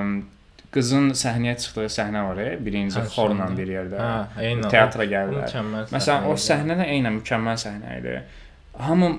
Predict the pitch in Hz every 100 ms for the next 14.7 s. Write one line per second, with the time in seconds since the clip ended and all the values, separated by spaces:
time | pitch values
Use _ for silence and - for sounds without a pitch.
0 | 135 143 139 - 123 123 117 - 196 -
1 | - 110 98 101 120 127 131 139 135 151
2 | 170 160 - 139 - 113 143 180 113 98
3 | - - - - - 156 180 180 165 151
4 | 143 139 131 127 127 127 110 98 98 98
5 | 98 107 113 120 113 127 131 131 - -
6 | - - 107 107 107 110 107 107 123 -
7 | 120 120 127 127 127 127 117 120 117 113
8 | 117 117 113 117 113 107 113 107 104 -
9 | 107 101 123 127 123 120 113 117 113 -
10 | 107 110 - - 107 104 101 101 98 101
11 | 107 107 113 113 120 110 - 113 110 117
12 | - - 110 104 101 - 107 104 - 104
13 | - 104 107 110 104 104 104 110 107 104
14 | 104 - - 110 110 107